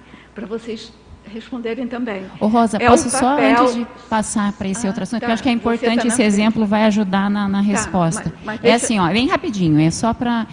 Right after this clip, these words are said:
Speaker 2: o que eu pensei foi assim, é, se a pessoa tem que tá lúcida ou não. Ela passou por uma E Q M, por um esbregue intermissivo, uma projeção vexaminosa, tô dando exemplo. E aquilo provocou uma mudança íntima nela, ponto.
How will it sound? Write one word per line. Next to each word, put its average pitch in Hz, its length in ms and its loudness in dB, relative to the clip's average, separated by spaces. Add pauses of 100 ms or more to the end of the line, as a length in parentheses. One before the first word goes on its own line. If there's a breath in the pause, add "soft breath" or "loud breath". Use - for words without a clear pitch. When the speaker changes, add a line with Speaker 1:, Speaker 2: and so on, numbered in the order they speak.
(140 loud breath)
Speaker 2:
o - 40 -20
que 240 60 -4
eu 233 60 -2
pensei 233 240 -4
foi 262 160 -4
assim, 175 460 -4
é, 170 180 -10
se 180 160 -6
a - 20 -6
pessoa 202 260 -2
tem 208 120 -2
que 202 80 -6
tá 214 80 -2
lúcida 208 340 -2
ou 214 60 -2
não. 151 220 0 (340)
Ela 220 120 0
passou 254 320 0
por 269 100 0
uma 247 160 6
E 254 80 4
Q - 160 -4
M, 151 500 4 (520 loud breath)
por - 80 -8
um 202 40 -2
esbregue 220 480 0
intermissivo, 233 800 2
uma 208 160 0
projeção 220 560 0
vexaminosa, 220 640 0
tô 220 60 -6
dando 262 180 2
exemplo. 165 580 -2 (420 loud breath)
E 226 160 2
aquilo 247 460 2
provocou 262 1120 4
uma 202 220 2
mudança 190 640 0
íntima 170 440 0
nela, 190 440 0
ponto. 240 580 2